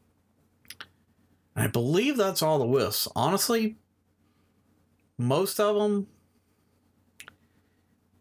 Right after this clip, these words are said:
they seem like they're just designed just for the sole purpose of hiding red rings. But like I said, I like the, um,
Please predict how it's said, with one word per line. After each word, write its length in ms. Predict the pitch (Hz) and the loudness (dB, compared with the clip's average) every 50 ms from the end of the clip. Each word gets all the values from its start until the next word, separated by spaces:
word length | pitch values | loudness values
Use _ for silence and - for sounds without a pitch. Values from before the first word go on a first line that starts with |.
| _ - - | _ -14 -8
they 1080 | 104 104 107 123 131 135 135 139 139 135 135 135 131 131 131 127 127 120 113 - - _ _ _ _ _ _ _ _ _ _ _ _ _ _ _ _ _ _ _ _ _ _ _ _ _ _ _ _ _ _ _ _ _ _ _ _ _ _ _ _ _ _ _ _ _ _ - - | -6 -4 -2 0 0 2 2 2 2 2 2 0 0 0 0 0 -2 -2 -4 -6 -8 _ _ _ _ _ _ _ _ _ _ _ _ _ _ _ _ _ _ _ _ _ _ _ _ _ _ _ _ _ _ _ _ _ _ _ _ _ _ _ _ _ _ _ _ _ _ -8 -2
seem 280 | - - 160 151 160 | 0 2 2 2 2
like 200 | 160 156 156 151 | 2 0 0 0
they're 140 | 160 151 143 | 0 0 0
just 260 | 135 139 143 139 - | 2 2 0 0 0
designed 720 | - 123 113 131 123 120 123 120 120 117 117 110 107 - 104 | -2 0 2 2 2 2 2 2 2 2 2 0 -2 -2 -2
just 220 | 110 123 127 - - | -2 0 0 0 0
for 160 | - 131 120 | 0 0 0
the 100 | 107 104 | 2 2
sole 280 | - - 117 110 107 | 2 2 2 0 0
purpose 420 | 104 120 107 101 - 104 98 - - | 0 0 0 0 0 0 -2 0 0
of 180 | - - - | -2 -4 -4
hiding 400 | - 113 104 98 95 92 92 92 | -2 -2 -2 0 0 0 0 0
red 200 | 90 80 78 78 | 0 0 0 -2
rings. 520 | - 57 52 - - - - - - - - _ _ _ _ _ _ _ _ _ _ _ _ _ _ _ _ _ _ _ _ _ _ _ _ _ _ _ _ _ _ _ _ _ _ - | -2 -4 -4 -4 -6 -8 -6 -6 -8 -8 -10 _ _ _ _ _ _ _ _ _ _ _ _ _ _ _ _ _ _ _ _ _ _ _ _ _ _ _ _ _ _ _ _ _ _ -4
But 80 | 123 135 | 0 0
like 140 | 147 147 | 2 2
I 40 | 139 | 0
said, 200 | 139 - 120 - | 2 0 0 0
I 140 | - - 110 | 2 0 2
like 300 | 110 123 143 151 151 - | 2 2 0 0 -2 0
the, 320 | - 151 143 139 139 139 135 | 0 2 2 4 4 4 4
um, 500 | 131 131 131 131 131 131 127 120 117 | 4 2 2 2 2 2 0 0 -2